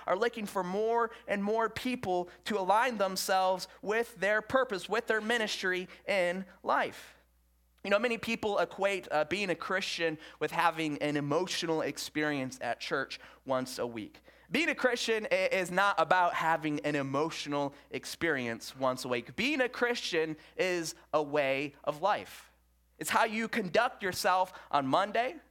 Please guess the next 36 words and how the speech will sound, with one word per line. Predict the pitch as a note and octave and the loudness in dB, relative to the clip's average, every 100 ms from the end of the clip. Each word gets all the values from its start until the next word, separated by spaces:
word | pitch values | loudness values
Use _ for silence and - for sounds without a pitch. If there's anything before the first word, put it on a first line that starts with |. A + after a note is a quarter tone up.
| _ _ _ _ _ _ _ | _ _ _ _ _ _ _
It's | - | -4
how | F#3 | 0
you | G#3+ | 0
conduct | G#3 F#3 C#3+ G#3 - | -2 -2 2 0 0
yourself | G3+ - F#3+ G3 | -4 0 2 2
on | D3+ C#3+ | 0 0
Tuesday | - A#3 B3 G#3 A3 A3 | 0 -2 -2 -2 -2 -2
and | B2 A#2+ | -4 -2
Wednesday | D#3 A3 G#3+ A3 F#3+ | 0 0 -2 -2 -2
and | C3 | -2
Thursday | - G#3 G3+ G3+ F#3 | 0 0 0 -2 -2
and | C3+ | -2
Friday | - F#3 G3 G3+ - - | 2 4 2 0 -6 -8
and | - | -6
Saturday | C#3 F#3 F#3 G3 F#3+ F#3+ | 0 2 2 2 0 -2
and | - D3+ | -2 -2
Sunday. | E3+ D3+ B2+ A2 - - | 0 0 0 -4 -6 -6
What | - C4+ F#3+ | 0 0 2
does | G#3+ A#3 F#3+ | 2 2 0
your | G#3+ G#3 | -2 -2
day-to-day | D3+ F#3 G#3 G#3 G#3 D3+ F3 F3+ F#3 F3+ - | 0 0 2 -2 -6 -2 0 2 0 -4 -4
life | D3+ D#3+ E3 - C#3+ | 0 2 0 -6 -4
look | C#3 - | -4 -2
like? | F#2 F2+ - _ _ _ _ | -8 -10 -12 _ _ _ _
It, | F3+ G#3 | 0 0
it's | F#3+ G#3 | 0 2
not | G#3 A#3+ G#3 | 4 4 4
about | F3 F#3 G3 G3 | 4 4 4 2
an | E3 | 0
experience. | D#3+ - D#3 C3 | -2 -2 0 0
Sure, | - D4+ F4+ | 2 2 2
the, | C4+ A#3+ | 0 -2
the | G#3 | -2
experience | A#3 - - C#4+ C#4 B3 - - - | -2 -4 0 2 2 0 -2 -12 -2
helps | - A#3 A#3 | 2 2 0
support | - A3 - - G#3+ A#3 - | 0 0 -2 0 2 2 -2